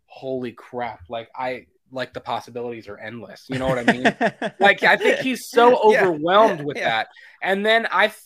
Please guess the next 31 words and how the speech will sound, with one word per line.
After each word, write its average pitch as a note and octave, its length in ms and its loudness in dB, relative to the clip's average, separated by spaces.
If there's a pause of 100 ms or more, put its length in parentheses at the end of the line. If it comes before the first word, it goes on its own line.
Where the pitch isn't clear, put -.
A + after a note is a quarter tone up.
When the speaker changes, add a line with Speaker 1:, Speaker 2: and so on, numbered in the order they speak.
Speaker 1:
I've, F#3+ 360 0
and F#3 220 -8
we A#3 100 -6
talked A#3+ 260 0
about G3 220 -4
this F3+ 160 -4
the E3+ 140 -4
other E3 120 -4
night E3+ 240 -4
when C3+ 140 -8
Miguel C#3 320 -6
and C#3 100 -6
I B2 120 -6
watched A#2+ 340 -6
two - 100 -16
thousand B2+ 300 -8
eighteen B2 400 -16
together. A2+ 480 -8 (480)
I C3 140 -6
think, F3+ 600 -10 (280)
uh, B2+ 420 -4 (480)
when, D3 680 -6 (120)
when D#3 260 -8
him F#3+ 240 -8
and A3+ 180 -10
Lori E3+ 260 -4
finally D3 460 -8
came C#3 340 -12
face C#3+ 440 -12
to C3 100 -18
face - 560 -10